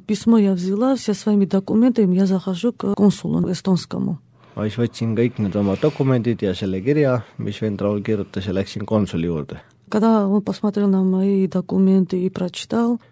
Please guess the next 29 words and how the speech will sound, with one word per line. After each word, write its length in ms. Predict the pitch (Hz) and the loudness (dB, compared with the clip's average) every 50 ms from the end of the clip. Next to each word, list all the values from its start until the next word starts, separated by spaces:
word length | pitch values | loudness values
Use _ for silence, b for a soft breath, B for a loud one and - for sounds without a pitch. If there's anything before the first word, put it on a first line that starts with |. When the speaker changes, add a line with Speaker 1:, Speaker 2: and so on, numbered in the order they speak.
| b b _ | b b _
Speaker 2:
Kui 120 | - 113 95 | -8 -6 -4
ta 80 | 117 113 | 0 2
vaatas 340 | 127 127 117 - - - | 2 2 2 0 -6 -8
seal 220 | - 107 101 101 - - | -6 -4 -4 -4 -4 -8
neid 260 | - 120 110 101 95 - | -10 -8 -6 -6 -2 0
dokumente 560 | 123 123 117 - 110 98 98 90 - - 95 | 0 0 0 -2 -2 -2 -2 -2 -2 -2 -2
ja 80 | 87 90 | -2 0
luges 360 | 113 131 139 127 120 - - | 2 4 4 4 4 2 0
neid, 220 | 117 107 95 - - b b b b b b - | -4 -4 -4 -6 -12 b b b b b b -4
Speaker 1:
"А 340 | 190 196 196 196 190 190 185 - 160 - | 0 0 2 2 2 0 -2 -4 -6 -6
по 100 | - 202 | -4 -4
какому 340 | 185 208 196 262 262 247 233 | -4 0 2 4 6 6 6
вопросу 480 | 185 202 196 - - 233 214 - 226 202 | 6 4 2 2 0 -2 -2 0 0 0
вы 220 | 190 - 175 196 208 | 0 0 0 0 2
едете?" 680 | 190 180 185 180 139 170 170 - - 117 131 147 151 b b b b b b b b b _ _ | 2 4 2 2 2 -2 -6 -6 -6 -4 -4 -4 -6 b b b b b b b b b _ _
Speaker 2:
et 80 | 107 101 | -8 -4
mis 200 | 113 107 104 - - | -4 -4 -4 -2 -2
küsimustes 640 | 135 117 127 117 101 110 101 101 - 104 101 - - | 0 0 0 0 -2 -2 -6 -4 -4 -4 -4 -4 -4
te 380 | - 110 104 104 104 101 101 98 B B B - | -4 -2 -2 -2 -2 -2 -4 -6 B B B -4
lendate. 500 | - 127 123 - - - - - - - - - | -2 0 0 0 -2 -8 -10 -12 -16 -16 -10 -8
Speaker 1:
Я 240 | 196 180 214 247 | -4 -2 0 -2
сказала: 220 | 233 - 262 254 208 | 0 0 0 0 2
"В 40 | 170 | 2
гостях 460 | 208 196 196 - 185 170 - - - | 0 0 0 0 -4 -6 -6 -4 -4
я 60 | 175 | -4
еду". 440 | 180 180 202 233 220 - 240 240 - _ _ _ _ - | -2 0 0 0 0 0 -2 -2 -2 _ _ _ _ -8
Я 320 | - - - 165 180 190 | -8 -6 -4 -2 -2 -2
говорю: 260 | 151 190 185 185 185 - | -2 -2 0 -2 0 0
"Вот 240 | 175 190 180 - | -2 -2 -4 -4